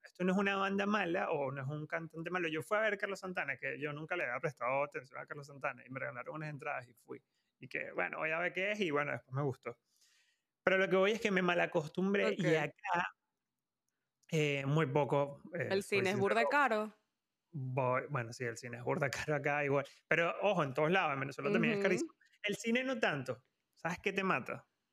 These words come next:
Speaker 1: Las golosinas
Speaker 2: Las
Speaker 1: esas de
Speaker 2: cotufas.
Speaker 1: las cotufas, todo
Speaker 2: Los
Speaker 1: eso.
Speaker 2: pochoclos,
Speaker 1: Eso,
Speaker 2: las
Speaker 1: eso,
Speaker 2: canchitas,
Speaker 1: los pochoclos.
Speaker 2: la,
Speaker 1: Los
Speaker 2: ya,
Speaker 1: pochoclos,
Speaker 2: ya no sé ni cómo
Speaker 1: los,
Speaker 2: le dicen.
Speaker 1: ah, es un tema, sí, es todo un
Speaker 2: <laughs>
Speaker 1: tema, porque además yo conozco gente que nos ve en Colombia. Entonces, eh,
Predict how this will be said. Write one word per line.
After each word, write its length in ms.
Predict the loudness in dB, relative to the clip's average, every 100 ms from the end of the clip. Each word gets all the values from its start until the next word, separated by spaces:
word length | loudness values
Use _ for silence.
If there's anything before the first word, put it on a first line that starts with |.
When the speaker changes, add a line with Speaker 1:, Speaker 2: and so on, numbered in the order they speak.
| _ _ _ _ _ _ _ _ _ _ _ _ _ _
Speaker 1:
Las 200 | -2 0 0
golosinas 640 | 0 0 -4 -6 -4 0
Speaker 2:
Las 100 | 0 0
Speaker 1:
esas 220 | 2 2
de 100 | 0 -2 -6 _ _
Speaker 2:
cotufas. 240 | -12 -8 -6
Speaker 1:
las 160 | -6
cotufas, 420 | -6 -8 -8 -10
todo 200 | -12 -6
Speaker 2:
Los 160 | 0 2
Speaker 1:
eso. 20 |
Speaker 2:
pochoclos, 560 | 2 2 2 2 2 0
Speaker 1:
Eso, 60 | -4 _ _ _ _
Speaker 2:
las 280 | 2 4 6
Speaker 1:
eso, 140 | 4
Speaker 2:
canchitas, 680 | 4 2 2 0 0 0 -2 -8
Speaker 1:
los 100 | -10
pochoclos. 300 | -8 -6 -2
Speaker 2:
la, 480 | 2 2 2 2 0 2
Speaker 1:
Los 160 | 2
Speaker 2:
ya, 100 | 2 2
Speaker 1:
pochoclos, 320 | 0 0 0
Speaker 2:
ya 120 | 2
no 120 | 2 2
sé 140 | 0
ni 100 | 0
cómo 160 | 4 4
Speaker 1:
los, 60 | 4
Speaker 2:
le 80 |
dicen. 280 | 2 -2 -2
Speaker 1:
ah, 400 | 0 0 -2 _ 0
es 120 | 2
un 120 | 2
tema, 280 | 0 0 -2
sí, 140 | -2
es 100 | -2
todo 140 | 0 0
un 60 |
Speaker 2:
<laughs> 60 | 2
Speaker 1:
tema, 160 | 0 0
porque 160 | 0
además 400 | 0 2 2 0 -4 _ _ _
yo 100 | 0
conozco 320 | 2 2 2
gente 180 | 2 2
que 80 | 2
nos 120 | 2
ve 60 | 2
en 80 | 2
Colombia. 440 | 0 0 -4 -6 -4
Entonces, 460 | -4 0 0 -2 -4
eh, 840 | -2 0 0 -2 0 0 -2 -6